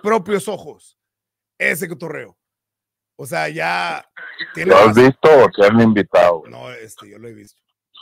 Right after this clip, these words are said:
Speaker 2: ¿Te han invitado, güey?
Speaker 1: Eh, este, no, yo lo, yo lo he visto.
Speaker 2: No, no, di la verdad, te han invitado, güey.
Speaker 1: Es que a
Speaker 2: Acabo
Speaker 1: mí
Speaker 2: no está escuchando tu morra ahorita, güey.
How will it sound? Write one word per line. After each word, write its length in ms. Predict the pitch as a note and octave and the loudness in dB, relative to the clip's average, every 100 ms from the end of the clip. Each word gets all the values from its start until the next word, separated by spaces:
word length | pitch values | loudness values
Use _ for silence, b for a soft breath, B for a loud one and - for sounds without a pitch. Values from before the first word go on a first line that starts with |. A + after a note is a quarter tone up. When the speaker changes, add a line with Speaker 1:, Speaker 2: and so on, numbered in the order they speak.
| - - _ _ _ _ _ _ | -20 -20 _ _ _ _ _ _
Speaker 2:
¿Te 100 | - | 0
han 140 | F#2 G#2 | 0 2
invitado, 480 | B2 B2 G#2+ A2 A2 | -2 0 4 4 2
güey? 260 | D#2+ D2 _ | 0 -8 _
Speaker 1:
Eh, 280 | C3 B2+ B2 A#2+ | -20 -20 -20 _
este, 340 | A#2+ _ A2+ | -20 _ -20
no, 180 | G2+ G2+ | _ -20
yo 140 | A2+ A2 | -20 -20
lo, 80 | A2+ - | -20 -20
yo 100 | G#2+ | -20
lo 80 | G#2 | -20
he 60 | G#2+ | -16
visto. 280 | - - A2 | -14 -6 0
Speaker 2:
No, 300 | F#2+ A2 G#2 | 4 6 6
no, 240 | G2+ F#2 | 6 6
di 80 | F#2+ | 6
la 140 | G#2+ | 4
verdad, 340 | A#2 A2+ G#2 F#2+ | 4 4 2 0
te 80 | E2+ | 0
han 140 | D#2 | -4
invitado, 500 | F2+ G#2 - B2 C3+ | -4 -8 -2 0 2
güey. 240 | B2+ F2+ - _ _ _ _ _ _ | 0 -2 -8 _ _ _ _ _ _
Speaker 1:
Es 120 | G#3 | -14
que 80 | C4 | -6
a 20 | |
Speaker 2:
Acabo 200 | A2+ A#2+ | 0 0
Speaker 1:
mí 40 | |
Speaker 2:
no 60 | C#3 | -2
está 160 | C#3+ | -4
escuchando 500 | C#3 D3 C3+ C#3 C#3+ | -4 -4 -4 -4 -2
tu 160 | C3+ A#2+ | -6 -6
morra 300 | A2 C3 C#3 | -6 -6 -4
ahorita, 280 | B2 C3+ C#3 | -6 -6 -12
güey. 180 | B2+ | -12